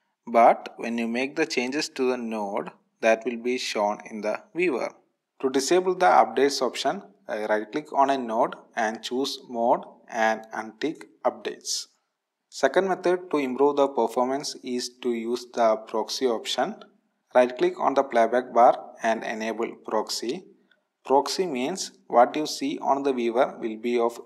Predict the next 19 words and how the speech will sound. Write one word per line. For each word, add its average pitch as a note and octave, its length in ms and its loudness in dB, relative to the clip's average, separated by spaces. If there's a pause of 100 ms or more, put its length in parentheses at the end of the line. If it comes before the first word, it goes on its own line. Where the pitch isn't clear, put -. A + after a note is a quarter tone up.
lower A2 280 0
quality. G#2+ 800 -8 (580)
That A#2+ 200 2
is, F3+ 320 2
if B2+ 220 -6
your D3 100 2
composition D3 720 0
is C#3 320 -4 (200)
full D3 200 -2
H - 200 -4
D D3 120 -4
composition, B2 840 -2 (540)
then B2 260 2
after C#3+ 420 4
enabling C3 560 0
proxy D3 400 0
on C3 220 2
your B2+ 140 0
viewer, A#2 460 -2